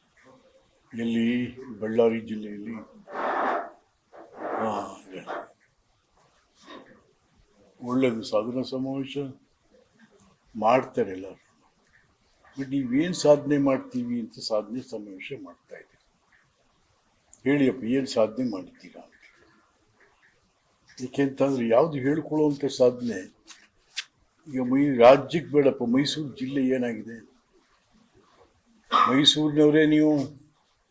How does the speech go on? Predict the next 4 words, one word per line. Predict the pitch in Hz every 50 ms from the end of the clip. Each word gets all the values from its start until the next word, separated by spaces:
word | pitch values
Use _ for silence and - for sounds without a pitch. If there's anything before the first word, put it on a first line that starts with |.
| _ _ _ _ _ _ - - _ _ _ _ _ _ - - - - - -
ಭಾಳ | 113 120 127 139 135 131 127 - - - - - _ - - - - - _ _ _ _ - - - - - - - - - - - _ _ _ _ _ _ _ _ _ _ _ _ _ _ _ _ _ _ _ _ _ _ -
ಮುಖ್ಯಮಂತ್ರಿ | 117 117 - - 147 147 147 147 139 143 143 151 151
ನೀವೇ, | 143 143 147 143 139 - - - - - - _ - - - - - - _ _ _ _ _ _ _ _ _ _ _ _ _ _ _ _ _ _ - - - - - - 123
ಇನ್ನೊಬ್ರು | 117 123 135 139 143 147 143 143 147 151 147 147 131